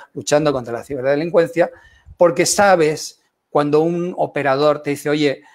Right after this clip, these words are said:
eh, Héctor, resulta que aquí, eh, da, esta situación se me pasa de control, ¿qué harías tú como experto?". En cambio, si te ponen un burócrata encima de un centro de comando y, y comunicación, pues, ¿qué,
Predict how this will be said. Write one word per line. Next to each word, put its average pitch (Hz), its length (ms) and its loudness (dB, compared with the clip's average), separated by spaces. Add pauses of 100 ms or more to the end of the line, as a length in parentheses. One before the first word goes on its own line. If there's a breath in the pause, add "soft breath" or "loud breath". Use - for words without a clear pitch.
(160 soft breath)
eh, 139 180 -4
Héctor, 147 400 -2
resulta 147 540 -6
que 160 80 -2
aquí, 160 400 -6 (260 soft breath)
eh, 160 240 -10
da, 156 280 2
esta 180 280 -6
situación 160 800 -2 (200 soft breath)
se - 160 -12
me 135 120 -6
pasa 151 320 0
de 156 140 0
control, 143 480 -2
¿qué 165 140 2
harías 156 520 2
tú 165 140 -4
como 135 220 -6
experto?". - 560 -8 (500 soft breath)
En 185 160 -6
cambio, 226 260 4
si 170 140 -2
te 147 100 2
ponen 190 260 0
un 190 100 -2
burócrata 160 480 2
encima 160 400 -6
de 160 40 -6
un 151 80 -10
centro 147 360 -6
de 131 100 -8
comando 151 420 -2
y, 143 420 -2
y 147 160 -8
comunicación, 147 760 -2 (260 soft breath)
pues, - 300 -8 (100)
¿qué, 160 460 0